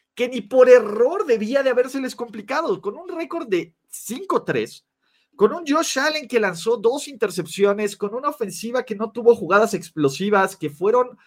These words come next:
dominados por los Jacksonville Jaguars. Por Dios, piensen en eso. Lesionaron a Trevor Lawrence, eh, entra C J Beathard, camina a la ofensiva, Carlitos Hyde tiene más de sesenta yardas,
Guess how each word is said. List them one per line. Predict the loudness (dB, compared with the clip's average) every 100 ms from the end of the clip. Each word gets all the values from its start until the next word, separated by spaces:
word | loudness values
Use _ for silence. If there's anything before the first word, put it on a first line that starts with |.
| _ _
dominados | 4 6 6 2 0 2 4 4 4 2
por | 0 0 2
los | 4 2
Jacksonville | 2 0 -2 -10 -8 -2
Jaguars. | -2 0 0 -2 -2
Por | -2 -2
Dios, | -4 -8 -10 _ _ _ -18
piensen | -8 -6 -6 -10 -10
en | -10
eso. | -6 -2 -2 -4 _ _ _ _
Lesionaron | 6 8 8 2 0 0 -2
a | 0
Trevor | 2 4 4
Lawrence, | 4 4 2 -8 -6
eh, | -2 0 0 0
entra | -4 -2 -6
C | -6 0
J | 2
Beathard, | 2 0 -2 -8 -6
camina | -8 -8 -10 -6
a |
la | -4
ofensiva, | -6 -12 -8 -4 -4
Carlitos | -4 -6 -6 -6 -6
Hyde | -4 -6 -6
tiene | -10
más | -8 -8
de | -8
sesenta | -12 -8 -4
yardas, | 0 0 -2 -8 -12